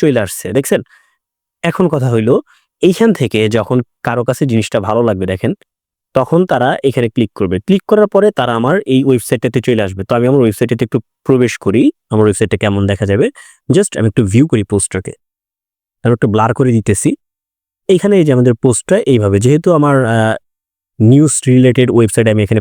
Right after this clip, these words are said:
পোস্ট করছি, আমি কিন্তু ব্লার করে দিছি, that's why এরকম আসছে। তো আপনারা, আমি যেইভাবে এই টপিকটা নিয়ে এরকম একটা ওয়েবসাইট রেডি করে নেবেন, ঠিক আছে? তো আমি জিনিসটা এখন কাইটে দিতেছে। তো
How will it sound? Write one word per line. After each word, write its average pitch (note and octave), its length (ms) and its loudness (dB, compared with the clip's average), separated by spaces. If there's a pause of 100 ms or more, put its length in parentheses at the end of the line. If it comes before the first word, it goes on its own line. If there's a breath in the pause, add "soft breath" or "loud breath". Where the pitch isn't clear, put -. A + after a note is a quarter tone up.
পোস্ট G#2 220 0
করছি, G#2 240 -2
আমি C3 100 2
কিন্তু D3 180 2
ব্লার G2+ 220 0
করে G#2 180 0
দিছি, F#2 240 -8
that's G#2+ 200 0
why G#2+ 120 2
এরকম G2+ 260 -2
আসছে। - 160 -6 (100)
তো F#3 60 0 (100)
আপনারা, F3+ 260 0 (640)
আমি D3+ 120 2 (100)
যেইভাবে C3 340 2 (180)
এই G#3 80 4 (100)
টপিকটা D#3 440 -2
নিয়ে G#3+ 120 2 (280)
এরকম D3 260 0
একটা - 140 -4
ওয়েবসাইট A#2+ 380 0
রেডি G#2+ 180 -2
করে G2 160 -2
নেবেন, G2 200 -4
ঠিক E3+ 120 -2
আছে? - 140 -4
তো - 80 -4
আমি G#2+ 140 0
জিনিসটা G#2 240 -4
এখন A2 140 -2 (520)
কাইটে B2+ 280 -2
দিতেছে। G2 300 -6 (520)
তো C3 60 2